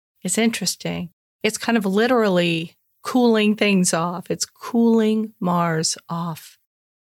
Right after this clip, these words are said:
Mars will be retrograde until January twelfth of twenty twenty-three, which means it's spending a very long time in Gemini. It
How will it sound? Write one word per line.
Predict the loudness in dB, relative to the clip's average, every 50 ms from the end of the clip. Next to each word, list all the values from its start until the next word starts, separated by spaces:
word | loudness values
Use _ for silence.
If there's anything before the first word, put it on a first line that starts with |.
| _ _ -2
Mars | 0 2 2 2 2 0 0 -2 -4 -6
will | -6 -2 2 2 4 4 4 2
be | 2 2 0 2
retrograde | 2 2 0 0 -2 -4 -6 -4 -2 -2 0 0 0 -2 -4 -6 -8 -12 _ _ _ _ _ _ -4
until | -2 0 0 0 -2 -2 -2 -2
January | -2 -2 -2 -2 0 0 0 -2 0 0 0 2 2 0 0
twelfth | -2 -4 -2 0 0 0 -2 -2 -4 -4
of | -4 -4 -4
twenty | -8 -8 -4 -2 0 0 0 0 0 -2 -2
twenty-three, | -4 -6 -8 -6 -6 -4 -4 -6 -6 -8 -10 -10 -8 -6 -6 -6 -6 -8 -12 -14 _ _ _ _ _ _ _ _ _ _ _ -2
which | -2 -2 -2 0
means | 0 2 2 2 2 0
it's | -2 -2 -2 -4
spending | -4 -4 _ -2 0 0 2 2 2 2
a | 2 0 0
very | -2 -4 -6 -4 -2 0 0 2 2 2 2
long | 2 2 0 0 0 -2
time | -2 -2 -2 0 0 0
in | 0 0
Gemini. | -2 -2 -2 -2 -2 -2 -2 -2 -2 -2 -4 -4 -6 -10 -12 _ _ _ _ _ _ _ _ _ _ _ -4
It | -2 -2 -2 -2 -4 _